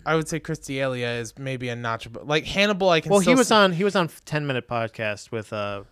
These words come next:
Speaker 2: Will Sasso and
Speaker 1: That's
Speaker 2: Brian
Speaker 1: true.
Speaker 2: Callen, which was hilarious.
Speaker 1: That was.
Speaker 2: It
Speaker 1: And
Speaker 2: was
Speaker 1: that,
Speaker 2: one of the
Speaker 1: and that was
Speaker 2: best.
Speaker 1: before he was on, like, the Whitney Show and
Speaker 2: Mm-hmm.
Speaker 1: stuff like
Speaker 2: Yeah,
Speaker 1: that.
Speaker 2: yeah.
Speaker 1: So it was before he became super big, but
Speaker 2: That
Speaker 1: like
Speaker 2: was the one that was the right one. Like, that's what I'm saying. But this one
Speaker 1: Yeah.
Speaker 2: that he's doing now, it's like, what do you, are you,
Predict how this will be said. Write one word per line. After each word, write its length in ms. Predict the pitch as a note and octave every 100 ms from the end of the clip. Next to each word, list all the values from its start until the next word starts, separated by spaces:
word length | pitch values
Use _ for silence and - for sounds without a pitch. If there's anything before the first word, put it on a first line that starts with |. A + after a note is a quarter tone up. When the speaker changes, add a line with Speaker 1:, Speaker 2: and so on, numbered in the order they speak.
| _
Speaker 2:
Will 120 | A#2+
Sasso 440 | A2+ B2 A2+ G#2+ A2
and 80 | G#2
Speaker 1:
That's 260 | D3+ G#2+
Speaker 2:
Brian 160 | B2 A#2+
Speaker 1:
true. 60 |
Speaker 2:
Callen, 40 | G#2+
which 140 | C3
was 140 | D3 -
hilarious. 760 | - C#3 C3 B2 B2+ A2+ G2
Speaker 1:
That 140 | C#3+
was. 320 | D3+ D3 B2 -
Speaker 2:
It 80 | D3+
Speaker 1:
And 80 | D3
Speaker 2:
was 60 |
Speaker 1:
that, 140 | F3+ -
Speaker 2:
one 180 | C#3 C#3
of 60 |
the 60 | A#2+
Speaker 1:
and 80 | A2
that 120 | G#3+
was 100 | A#3+
Speaker 2:
best. 80 | G3+
Speaker 1:
before 280 | A3+ B3
he 80 | A3+
was 180 | A#3 G3+
on, 140 | G3
like, 160 | F#3 E3+
the 80 | C#3
Whitney 300 | C3+ B2+ C#3+
Show 320 | - C3 B2
and 100 | A#2+
Speaker 2:
Mm-hmm. 100 | C#3+
Speaker 1:
stuff 220 | B2+ -
like 140 | A#2 E3+
Speaker 2:
Yeah, 140 | F3
Speaker 1:
that. 80 | C3
Speaker 2:
yeah. 60 | G2+
Speaker 1:
So 200 | C3 C3+
it 80 | D#3
was 200 | E3+ D#3
before 340 | - D3+ C#3+
he 100 | B2+
became 260 | B2 A2+ F#2+
super 240 | E3 C3+
big, 280 | A2+ A#2 A2
but 200 | B2+ A#2+ - - -
Speaker 2:
That 220 | F3+ A#3+
Speaker 1:
like 80 | F#3+
Speaker 2:
was 100 | G3
the 100 | F3
one 200 | E3+ D#3+
that 120 | D3
was 160 | C#3+
the 80 | B2
right 220 | C3 B2
one. 160 | A2 G2 - _ -
Like, 140 | C3+
that's 200 | - -
what 60 | D#3+
I'm 60 |
saying. 220 | C#3+ C#3
But 260 | A#2 A2 A2+
this 180 | F3 G3
one 120 | D3+
Speaker 1:
Yeah. 40 | D3+
Speaker 2:
that 120 | C3+
he's 260 | D#3 F#3
doing 280 | C#3+ C#3+ C3
now, 180 | C#3+ E3
it's 120 | C3+
like, 140 | B2+ A#2+
what 120 | D#3+
do 60 |
you, 180 | D#3+ D3+
are 120 | C3 C3+
you, 460 | C3+ C#3 C3+ C3